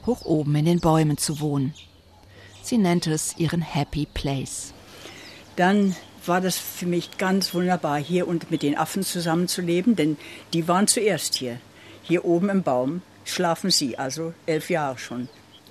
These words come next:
Speaker 2: All die Generationen, zweimal im Jahr haben sie neue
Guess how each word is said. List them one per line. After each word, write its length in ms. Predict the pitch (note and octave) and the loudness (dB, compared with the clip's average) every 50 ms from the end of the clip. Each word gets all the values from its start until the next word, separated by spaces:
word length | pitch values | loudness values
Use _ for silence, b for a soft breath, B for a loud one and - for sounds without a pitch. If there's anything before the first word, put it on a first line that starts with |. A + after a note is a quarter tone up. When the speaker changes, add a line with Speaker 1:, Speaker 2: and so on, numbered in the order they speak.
| - | 0
Speaker 2:
All 180 | - G3 F#3+ F#3 | 2 4 4 4
die 100 | F#3 G#3+ | 2 0
Generationen, 800 | E3+ - F3 F3 F3 E3 D#3 E3 - - - - D#3+ C3 A#2+ B2 | 0 0 2 2 2 2 0 0 -2 -2 -2 -2 -2 -2 -2 -4
zweimal 480 | - - - D3+ D3+ D3+ E3+ E3+ F#3 F#3 | -4 -4 -4 -2 -2 0 2 2 2 2
im 80 | F#3 | 0
Jahr 320 | F3 E3 D3+ C3+ C#3 D3 D3 | 0 0 0 0 0 0 0
haben 160 | D#3+ D#3 D#3 | -2 -2 -2
sie 300 | C#3+ - D#3 D#3 E3+ F3 - - | -2 -2 -2 -2 -4 -6 -8 -8
neue 400 | C#3+ D3 C#3 B2+ A#2 G#2 - | -6 -4 -4 -4 -4 -6 -10